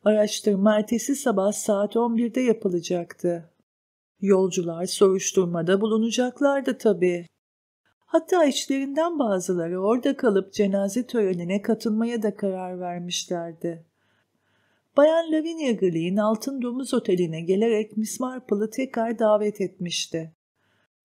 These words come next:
Yaşlı kadın tur başlayıncaya kadar eski konakta kalmasının daha iyi olacağını düşünüyordu. "Böylece gazetelerin elinden de kurtulmuş olursunuz."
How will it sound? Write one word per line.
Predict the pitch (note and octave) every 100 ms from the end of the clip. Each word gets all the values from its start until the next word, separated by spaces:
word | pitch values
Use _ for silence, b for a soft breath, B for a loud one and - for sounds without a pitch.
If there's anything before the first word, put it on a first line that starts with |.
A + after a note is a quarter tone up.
| -
Yaşlı | D#4 D4+ F4
kadın | - A#3+ F#3+ G3+
tur | G3+ A3 G3+
başlayıncaya | G3+ - A3 C4 C4 G#3+ F3 F3+
kadar | E3 D#3+ F#3
eski | F3+ G#3+ - B3+
konakta | C4 A3+ A#3 A#3 C#4+
kalmasının | C#4 A3+ F#3+ F#3 - F3+ G#3+
daha | A3 A3 B3
iyi | B3 B3
olacağını | A#3+ A#3 A#3 A3+ A3+ G3+
düşünüyordu. | F#3 - F3+ F3+ F3 F3 E3 E3+ E3+ _ _ _ _ _ _ _ _ -
"Böylece | E4 D#4+ A#3+ A3
gazetelerin | G3+ G#3 G#3+ G#3 G3+ G3 G#3 G3
elinden | F#3 F#3+ G3 A#3 C4
de | C#4+
kurtulmuş | C#4 C4 - B3 B3+ -
olursunuz." | B3 G3+ F#3+ - F#3 F3 E3+ - - _